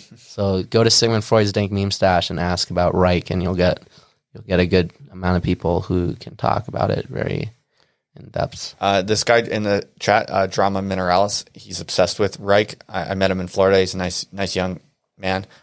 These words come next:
Speaker 2: Uh, he should make, Drama, if you're out there listening, and I know you are 'cause I see you in the chat, you should make, uh,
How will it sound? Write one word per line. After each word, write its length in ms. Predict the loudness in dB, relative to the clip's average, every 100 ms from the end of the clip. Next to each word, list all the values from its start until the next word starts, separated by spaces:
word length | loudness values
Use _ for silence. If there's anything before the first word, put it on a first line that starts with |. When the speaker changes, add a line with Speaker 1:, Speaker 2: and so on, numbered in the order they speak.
| _ -4
Speaker 2:
Uh, 460 | 0 2 2 0 -4 _ _ _ _ _
he 220 | _ -4 0
should 160 | 0
make, 240 | 2 0 -2 _ _ _ _
Drama, 280 | 0 2 0
if 100 | 2
you're 80 | 2
out 120 | 4
there 140 | 2
listening, 340 | 2 0 -4 -4
and 100 | -4
I 80 | -2
know 120 | 0
you 120 | 0
are 80 | 0
'cause 140 | -2
I 40 | -6
see 180 | -6
you 40 | -6
in 80 | -6
the 60 |
chat, 240 | 0 0 0
you 160 | -4
should 180 | -4 0
make, 220 | 0 -2 -8 _ _ _ _
uh, 300 | 0 2 2